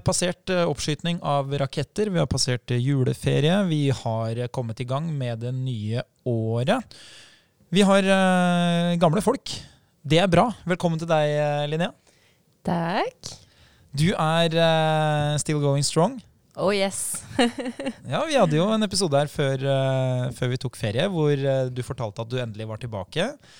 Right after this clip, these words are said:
Speaker 2: Mm.
Speaker 1: hvor du, eh, hadde ristet av deg litt sånn, eh, studiemas, levert noen eksamener og hadde begynt hardkjøre med trening.
Speaker 2: Mm.
Speaker 1: Hvordan har det vært gjennom, eh, ferien? Har du fått, eh, trent noe særlig?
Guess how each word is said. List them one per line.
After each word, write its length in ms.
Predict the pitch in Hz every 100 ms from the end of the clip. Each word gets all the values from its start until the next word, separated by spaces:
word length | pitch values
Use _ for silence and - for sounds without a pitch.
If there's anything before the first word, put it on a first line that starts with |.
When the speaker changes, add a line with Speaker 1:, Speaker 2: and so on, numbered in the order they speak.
| -
Speaker 2:
Mm. 140 | 196 170
Speaker 1:
hvor 140 | 156
du, 60 | 147
eh, 440 | 139 135 131 127
hadde 200 | 127 135
ristet 240 | 139 - -
av 80 | 101
deg 100 | 123
litt 80 | 123
sånn, 260 | 120 117 120
eh, 480 | 120 123 120 120 117
studiemas, 1160 | - 117 101 104 113 120 131 180 262 - - 139
levert 260 | 131 117
noen 120 | 127 131
eksamener 680 | - 113 104 107 147 180 190 -
og 380 | 131 127 127 123
hadde 100 | 123
begynt 200 | 117 120
hardkjøre 420 | 123 107 - 101
med 100 | 123
trening. 300 | 127 117 226 - -
Speaker 2:
Mm. 360 | 208 190 185 370 - - - - _
Speaker 1:
Hvordan 320 | 156 196 202 196
har 80 | 180
det 80 | 175
vært 120 | 165 160 143
gjennom, 320 | 143 143 143
eh, 140 | 139
ferien? 320 | 131 120 139 196
Har 140 | 151
du 100 | 131
fått, 400 | - 123 _ -
eh, 280 | 117 113 110
trent 260 | - 107 135
noe 80 |
særlig? 220 | 127 147